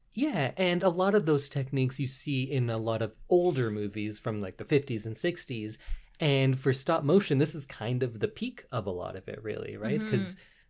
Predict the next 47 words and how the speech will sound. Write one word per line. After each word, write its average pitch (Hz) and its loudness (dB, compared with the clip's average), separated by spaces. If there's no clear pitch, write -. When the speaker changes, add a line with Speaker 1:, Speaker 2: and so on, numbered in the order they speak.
Speaker 1:
nobody 131 6
kept 127 -6
doing 120 0
it 104 -2
after 101 -8
Speaker 2:
<laughs> - -8
Speaker 1:
this. 208 -6
Speaker 2:
Yeah. 180 -2
Speaker 1:
Except 131 -2
for, 107 -4
like, 107 -8
full 107 4
stop 101 -4
motion 98 -6
movies. 90 -10
Speaker 2:
Yes. - -8
Speaker 1:
And 139 2
then 139 0
the 120 -2
makeup, 120 -2
I 120 0
think, 113 -2
is 110 -6
especially 143 4
great, 110 0
of 110 -8
course, 101 -4
in 104 -4
the 101 -4
waiting 120 2
room 113 -6
scenes. 117 -6
I 240 0
loved 120 0
all 110 2
Speaker 2:
Mm-hmm. 95 -2
Speaker 1:
the, 104 -2
the 143 4
characters 123 2
in 113 -2
there. 117 -2
Did 120 0
you 123 2
have 107 0
a 113 0
favorite 117 -2
one? 123 -4